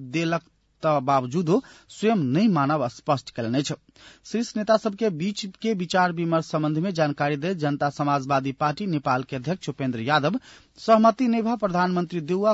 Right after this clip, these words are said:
कोनो समझौता नहि करता जानकारी देलनि। संयुक्त राज्य अमेरिका संग होबय वाला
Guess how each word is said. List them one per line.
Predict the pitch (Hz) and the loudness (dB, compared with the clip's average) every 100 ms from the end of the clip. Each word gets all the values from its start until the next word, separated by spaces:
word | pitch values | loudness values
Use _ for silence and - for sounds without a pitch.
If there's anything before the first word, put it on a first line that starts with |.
| - | 0
कोनो | - 240 254 | -4 2 2
समझौता | - 180 151 160 165 175 190 - - - _ - | 2 -4 -2 -4 0 2 2 -2 -20 -20 _ -6
नहि | 120 170 240 | 0 0 2
करता | 175 147 147 147 - 123 | 2 0 0 -2 -4 -12
जानकारी | 117 147 131 123 104 | -2 0 0 -2 0
देलनि। | 139 156 - _ | 2 2 0 _
संयुक्त | - 151 151 143 | -6 0 0 0
राज्य | 143 147 139 147 | 0 0 0 -2
अमेरिका | - 147 143 143 143 | 0 0 0 0 -4
संग | - 160 | -2 -6
होबय | 139 147 147 | -4 -4 -2
वाला | 147 185 | 2 2